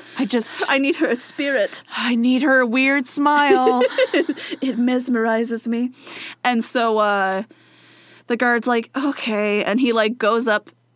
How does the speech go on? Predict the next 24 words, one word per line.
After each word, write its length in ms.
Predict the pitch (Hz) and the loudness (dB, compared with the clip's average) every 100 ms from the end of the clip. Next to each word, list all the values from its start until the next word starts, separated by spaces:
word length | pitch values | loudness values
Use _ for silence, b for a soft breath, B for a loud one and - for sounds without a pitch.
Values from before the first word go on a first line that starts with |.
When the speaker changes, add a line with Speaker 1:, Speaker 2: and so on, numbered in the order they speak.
| - | -6
Speaker 2:
to 140 | - | -2
the 200 | 202 180 | 0 0
roof, 520 | 180 277 233 202 - - | 0 2 0 -2 -8 -8
to 140 | - 180 | -4 -2
the 280 | 165 143 - | -2 -4 -6
photographer, 600 | - 254 240 220 - 165 | -6 -2 0 -2 -2 -2
and 80 | 226 | -2
he's 160 | 202 | -2
like, 140 | 208 185 | -2 -2
"Hey, 120 | 269 | -2
can 100 | 311 | -2
I 80 | 302 | -2
get 120 | 466 | -2
the 60 | 427 | 0
Mona 240 | 269 247 | 0 0
Lisa 280 | 196 202 - | 0 0 0
back?" 340 | 247 262 277 269 | 0 0 0 0
And 80 | |
he's 180 | 254 208 | 0 0
like, 160 | 196 - | -2 0
"I 100 | - | -2
don't 160 | 180 - | -2 -4
have 220 | 156 104 | -4 -4
it." 180 | 98 | -6